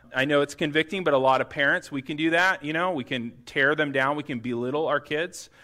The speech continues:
Spouses can belittle their spouses. Proverbs eleven nine says that with his mouth, the godless man destroys his neighbor.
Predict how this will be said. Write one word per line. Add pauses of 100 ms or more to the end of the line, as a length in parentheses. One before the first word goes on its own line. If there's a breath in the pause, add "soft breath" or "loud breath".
(140 soft breath)
Spouses
can
belittle
their
spouses. (720 soft breath)
Proverbs
eleven
nine
says (600 soft breath)
that
with
his
mouth,
the
godless
man
destroys
his
neighbor.